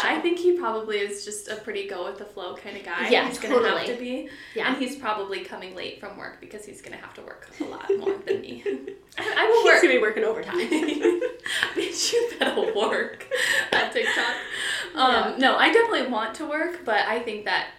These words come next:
Speaker 2: he's gonna have to want to work more. <laughs> A lot
Speaker 1: Yeah.
Speaker 2: more.
Speaker 1: Yeah.
Speaker 2: A lot more hours, so.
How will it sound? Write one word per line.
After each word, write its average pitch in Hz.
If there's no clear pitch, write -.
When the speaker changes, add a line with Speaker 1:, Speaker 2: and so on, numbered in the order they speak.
Speaker 2:
he's 247
gonna 196
have -
to -
want -
to -
work -
more. -
<laughs> 349
A 392
lot -
Speaker 1:
Yeah. -
Speaker 2:
more. 226
Speaker 1:
Yeah. 214
Speaker 2:
A 240
lot -
more 208
hours, 214
so. -